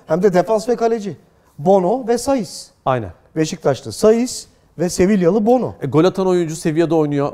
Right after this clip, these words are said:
Speaker 2: E, üç metre uçan. Michael Jordan gibi yükseldi abi adam.
Speaker 1: <laughs>
Speaker 2: Ya o mesela normal bir yükseliş mi o adamın? O
Speaker 1: <laughs>
Speaker 2: yükselmesi normal mi abi? Bu korkunç bir motivasyonları var yani. Adam Pepe, Pepe, herkes,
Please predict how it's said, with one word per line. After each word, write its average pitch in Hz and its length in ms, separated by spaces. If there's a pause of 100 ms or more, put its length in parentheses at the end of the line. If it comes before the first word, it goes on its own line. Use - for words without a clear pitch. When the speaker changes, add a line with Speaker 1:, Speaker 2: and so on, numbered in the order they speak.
(280)
Speaker 2:
E, - 40 (800)
üç - 180
metre 143 220
uçan. 127 260 (140)
Michael 131 320
Jordan 156 260
gibi 120 120
yükseldi 160 360
abi 165 180
adam. 120 220 (280)
Speaker 1:
<laughs> - 340
Speaker 2:
Ya 117 80
o 135 240 (100)
mesela 127 260
normal 131 380
bir 214 40
yükseliş 131 400
mi 120 60
o 113 80
adamın? 117 200
O 120 160 (320)
Speaker 1:
<laughs> 139 40
Speaker 2:
yükselmesi 135 480
normal 156 300
mi 190 80
abi? 135 280 (340)
Bu 143 60
korkunç 160 460
bir 185 60
motivasyonları 208 760
var 170 160
yani. 127 180
Adam 160 260 (460)
Pepe, 196 280
Pepe, 185 200
herkes, 208 320